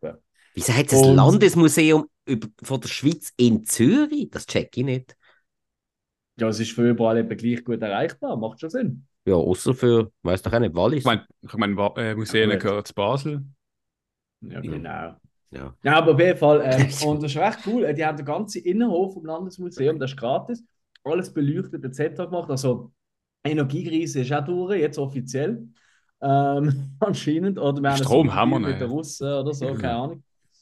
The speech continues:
Speaker 1: Auf jeden Fall, es sieht wirklich cool aus, weißt du, also, es ist so ein bisschen wie eine, es wirkt wie ein moderner Weihnachtsmarkt, wie so ein Weihnachtsmarkt für Hipsters, weißt du, so
Speaker 3: Ja.
Speaker 1: mit so, so, ähm, keine Ahnung, Raclette to go und Zeug und Sachen.
Speaker 2: Mhm.
Speaker 1: Und,
Speaker 3: Der
Speaker 1: äh, und
Speaker 3: Zwang.
Speaker 1: so andere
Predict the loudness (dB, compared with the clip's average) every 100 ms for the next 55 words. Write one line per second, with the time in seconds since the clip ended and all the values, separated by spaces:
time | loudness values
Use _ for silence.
0 | _ _ _ 0 2 2 2 2 2 2
1 | -2 -4 -8 -12 -8 -8 -6 -6 -6 -6
2 | -6 -6 -8 _ _ -4 -2 -2 -4 -2
3 | 0 0 -2 -4 -10 _ -14 -6 -6 -4
4 | -6 -4 -2 0 0 -2 0 -2 -2 -8
5 | -10 -10 -10 -14 _ _ -4 0 4 4
6 | 2 -2 -4 0 0 -2 -4 -4 -4 -6
7 | -4 -2 -4 -8 -10 -10 _ _ -4 -4
8 | -2 0 0 0 -4 -4 -6 -6 _ _
9 | _ _ _ -6 -2 -2 -2 -2 -2 -2
10 | -4 -4 -4 -2 -2 -4 -16 _ _ -6
11 | -4 -6 -6 -6 -2 -2 0 -2 -4 -8
12 | -6 -6 -8 -8 -10 -10 _ -6 -2 0
13 | 0 -2 _ -2 4 6 6 4 4 2
14 | 2 0 -2 -2 -2 -2 -2